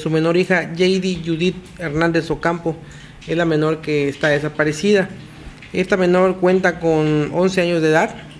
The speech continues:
Este, la menor, nosotros al tener conocimiento del hecho, de manera inmediata comenzamos a investigar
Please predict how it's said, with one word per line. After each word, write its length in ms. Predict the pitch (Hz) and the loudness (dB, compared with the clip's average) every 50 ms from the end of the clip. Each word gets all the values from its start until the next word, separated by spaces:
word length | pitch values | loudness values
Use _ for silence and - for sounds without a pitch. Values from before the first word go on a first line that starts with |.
| - - - | -18 -10 -6
Este, 840 | 160 156 151 - - - - 156 151 151 147 147 147 147 143 143 143 - - - - - - - - - - - | -4 -4 -4 -6 -8 -4 0 2 4 4 4 4 4 4 2 0 -2 -6 -12 -20 -20 -20 -20 -20 -20 -20 -10 -4
la 120 | 170 170 175 | 0 2 2
menor, 540 | 185 185 185 190 208 226 233 233 233 226 226 - - - - - - - - - - - - - - - - - - | 4 4 6 6 6 6 4 4 2 0 -2 -6 -12 -16 -18 -18 -18 -18 -18 -18 -18 -18 -16 -16 -18 -18 -12 -2 0
nosotros 360 | 202 202 214 208 226 240 208 | 2 2 4 4 2 2 2
al 100 | 214 202 | 2 2
tener 180 | 202 196 196 202 | 2 0 0 2
conocimiento 520 | 220 214 202 180 185 180 196 202 196 214 | 4 4 4 4 4 2 2 2 4 4
del 160 | 196 180 175 | 4 4 4
hecho, 280 | 190 190 190 220 208 202 | 2 2 2 2 2 2
de 80 | 185 165 | 2 2
manera 260 | 160 160 170 175 180 | 2 2 2 2 4
inmediata 400 | 185 180 165 170 170 170 185 180 | 4 4 4 2 2 2 0 -2
comenzamos 480 | - 151 151 147 156 156 156 156 151 | 0 -2 -2 0 0 0 -2 -2 -2
a 40 | 165 | -2
investigar 520 | 156 151 156 151 - 156 160 160 160 160 | -2 -2 -2 -2 -2 0 0 0 0 -2